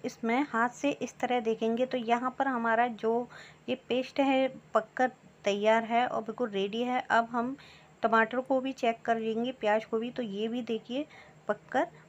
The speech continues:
पूरी तरह से तैयार है। और मैंने इनको एक प्लेट में निकाल लिया है जिससे कि ये अच्छी तरह से ठंडे हो जाएं। उसके बाद हमें इनको इस तरह से अलग कर देना है जिससे इसकी परतें खुल जाएं।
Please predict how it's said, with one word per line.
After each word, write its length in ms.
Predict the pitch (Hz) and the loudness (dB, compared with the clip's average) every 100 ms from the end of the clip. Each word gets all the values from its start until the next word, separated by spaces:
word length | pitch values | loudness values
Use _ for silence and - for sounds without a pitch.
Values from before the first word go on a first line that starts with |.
| - | -8
पूरी 220 | 208 240 | -4 -4
तरह 260 | 247 208 214 | -2 0 0
से 140 | 240 254 | -2 -4
तैयार 380 | 185 214 220 | 0 4 4
है। 80 | 262 - - - - - - - - | 4 -4 -20 -20 -20 -20 -20 -20 0
और 100 | 226 | 2
मैंने 320 | 220 208 226 269 | 2 2 2 0
इनको 360 | 247 233 277 277 | 0 -2 0 -2
एक 200 | 240 - | -4 -4
प्लेट 220 | 220 220 240 | 0 0 2
में 60 | 233 | 0
निकाल 280 | 214 196 202 | 4 2 4
लिया 220 | 214 226 | 2 2
है 140 | 262 | 0
जिससे 320 | 240 220 - | -2 -6 -6
कि 140 | 240 262 | -6 -8
ये 100 | 262 | -6
अच्छी 260 | 233 - | -8 -8
तरह 220 | 226 208 208 | -4 -4 -2
से 140 | 302 | -4
ठंडे 320 | 320 214 214 226 | -6 -4 0 0
हो 180 | 220 196 | -2 -2
जाएं। 340 | 196 185 240 - - - - - - _ _ _ _ _ _ _ _ _ _ - - - - | -2 -4 -6 -12 -20 -20 -20 -20 -20 _ _ _ _ _ _ _ _ _ _ -20 -20 -20 -8
उसके 360 | 254 262 - 330 | -2 -2 -2 0
बाद 260 | 247 254 - | 2 0 0
हमें 320 | 233 269 - | 0 0 0
इनको 280 | 247 269 294 | -4 -2 -2
इस 260 | 262 262 | -2 -4
तरह 220 | 233 226 233 | -2 -2 -4
से 180 | 294 - | -6 -4
अलग 260 | 226 233 | -2 -2
कर 140 | 233 214 | 0 0
देना 240 | 214 214 | 2 0
है 140 | 240 277 | 0 -2
जिससे 300 | 226 - 254 | -4 -4 -4
इसकी 260 | 247 - 254 | -4 -10 -4
परतें 340 | 220 208 254 262 | -2 -2 -4 -6
खुल 240 | - 233 | -4 -2
जाएं। 220 | 220 240 | -2 -4